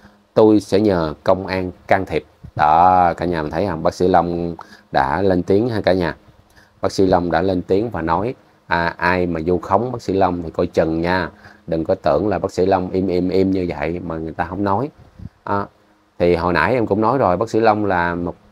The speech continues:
người bác sĩ trực tiếp điều trị cho bác Năm.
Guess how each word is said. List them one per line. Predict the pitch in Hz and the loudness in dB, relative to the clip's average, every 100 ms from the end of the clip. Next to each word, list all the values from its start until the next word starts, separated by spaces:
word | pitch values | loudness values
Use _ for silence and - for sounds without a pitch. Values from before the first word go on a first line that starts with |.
| - | -6
người | 95 | -2
bác | 92 107 | -2 -2
sĩ | - 82 110 147 - _ | 0 0 0 -4 -12 _
trực | - - | -4 -2
tiếp | - 151 151 _ _ | 2 0 0 _ _
điều | 95 87 | 0 0
trị | 82 85 90 | 2 0 0
cho | 107 101 95 95 95 95 | 0 0 0 -2 -2 -2
bác | 117 131 | -2 0
Năm. | 110 | 0